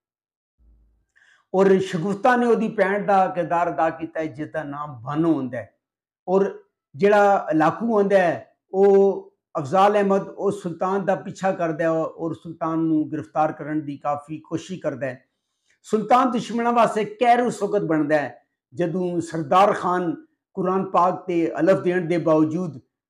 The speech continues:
ਆਪਣੀ ਹਰਕਤਾਂ ਤੋਂ ਬਾਜ਼ ਨਹੀਂ ਆਉਂਦਾ ਔਰ ਉਸ ਦੇ ਸਾਰੇ ਖਾਨਦਾਨ, ਉਸ ਦੀ ਭੈਣ, ਉਸ ਦੀ ਮਾਂ,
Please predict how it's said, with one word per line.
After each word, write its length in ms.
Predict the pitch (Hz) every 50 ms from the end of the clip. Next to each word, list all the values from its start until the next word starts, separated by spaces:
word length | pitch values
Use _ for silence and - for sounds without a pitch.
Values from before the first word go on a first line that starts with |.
| - -
ਆਪਣੀ 360 | 160 - - 175 175 175 165
ਹਰਕਤਾਂ 380 | 151 151 - 160 - - 180
ਤੋਂ 140 | 165 160 165
ਬਾਜ਼ 400 | - - 165 160 175 190 180 156
ਨਹੀਂ 140 | 175 180 165
ਆਉਂਦਾ 300 | 160 160 156 160 160 160
ਔਰ 140 | 156 160 165
ਉਸ 220 | 170 160 165 - -
ਦੇ 120 | 160 156
ਸਾਰੇ 380 | 156 - - 156 156 156 170 156
ਖਾਨਦਾਨ, 480 | - 147 139 139 147 147 151 151 156
ਉਸ 140 | 156 143 - -
ਦੀ 80 | 156
ਭੈਣ, 440 | 156 156 - 143 139 143 147 147 147
ਉਸ 200 | 151 156 147 -
ਦੀ 180 | - 156 139 135
ਮਾਂ, 280 | 135 135 143 143 139